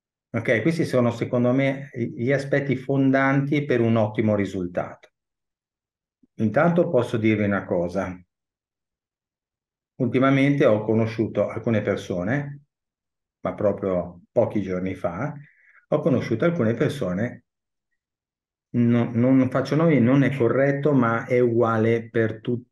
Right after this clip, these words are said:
i posti, diciamo così, per tutti quelli che divulgano l'autodeterminazione, la sovranità o la polidia, è uguale per tutti, d'accordo? Non c'è una differenza.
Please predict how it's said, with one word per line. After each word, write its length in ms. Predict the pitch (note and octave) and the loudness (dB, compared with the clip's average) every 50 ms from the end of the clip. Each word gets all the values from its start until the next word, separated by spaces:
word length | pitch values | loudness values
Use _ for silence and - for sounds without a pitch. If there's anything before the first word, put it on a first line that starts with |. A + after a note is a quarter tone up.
| _ _ _ _ - B2 | _ _ _ _ -4 -2
i 100 | A#2 A2 | -2 0
posti, 520 | A2 A#2 F#2+ F2+ F2 - - - - A2 | 0 0 0 0 -2 -6 -6 -4 -2 -2
diciamo 340 | G2+ G2 - - A2 G#2+ G#2+ | -2 -2 -2 0 0 0 0
così, 240 | G#2+ A#2 G#2+ G#2 G#2 | 0 0 0 0 0
per 200 | - A#2+ A2 G#2+ | 0 -2 -2 -2
tutti 320 | - D3+ C#3+ - B2+ A2+ | -2 -2 -2 -2 -2 -2
quelli 260 | - C3 B2+ A#2+ A#2 | 0 2 2 2 2
che 100 | A2+ A#2 | 2 2
divulgano 560 | G#2 A2+ A2 G#2 A2+ A2+ G#2+ G#2+ G#2 G2+ G2+ G2+ | 2 2 2 4 4 2 4 2 2 2 2 2
l'autodeterminazione, 1400 | G2 G2 G2 F#2+ G#2 F#2+ F#2+ F2+ - G#2 G2 G2+ G2+ G2+ G2+ G2+ - - A2 G#2+ G#2+ G#2 G#2 G#2 G2+ G2+ G2+ - - - - - | 0 0 0 -2 -2 -2 -2 -2 -2 -2 0 0 0 0 -2 -4 -2 0 2 2 4 4 2 2 0 -2 -6 -12 -16 -18 -16 -10
la 120 | - G2 F2+ | -10 -8 -8
sovranità 1120 | - - G#2 F#2+ G2+ G2+ G2+ G2+ G2+ G2+ G2+ F#2+ G2 - - G#2+ G2+ G2+ G2+ G2+ G#2 G#2 - - - - - - _ - | -6 -4 -2 -2 -2 -2 -2 0 0 -2 -2 -4 -6 -6 -6 -4 -2 -2 -2 -4 -6 -8 -10 -18 -20 -20 -20 -14 _ -2
o 160 | G#2+ G#2 G#2 | 0 2 2
la 180 | G2+ G2+ G2+ G2 | 4 2 0 0
polidia, 720 | - G#2 G#2 G2+ G#2 G#2 G2 G2+ A2 A2 G#2+ G#2+ G#2 G#2+ | -2 -2 0 0 0 0 0 2 2 2 4 2 2 0
è 100 | G#2 A#2 | 0 0
uguale 380 | B2 A#2+ A2+ B2+ B2+ B2 B2 A2+ | 0 2 2 2 2 2 0 0
per 260 | A#2+ A2+ G#2+ G#2 F#2 | 0 -2 -2 -2 -4
tutti, 380 | - - F#2 F2 - - - F#2+ | -8 -10 -10 -10 -10 -8 -6 -6
d'accordo? 500 | F2 F2+ F2+ - A#2 A2 G#2 G2+ G2 G2 | -6 -6 -4 -2 0 2 2 2 0 0
Non 160 | G2 G2+ G2+ | -2 -2 -2
c'è 240 | G2+ - - G#2+ G2+ | -4 -2 -2 -2 -2
una 180 | G2 F#2+ F#2 | -2 -2 -4
differenza. 800 | F2+ F2+ F2+ - - G#2 F2+ F2+ F2+ F2 E2+ E2+ - G#2 F2+ F2 | -4 -6 -6 -6 -6 -4 -4 -2 -4 -4 -6 -8 -8 -10 -12 -12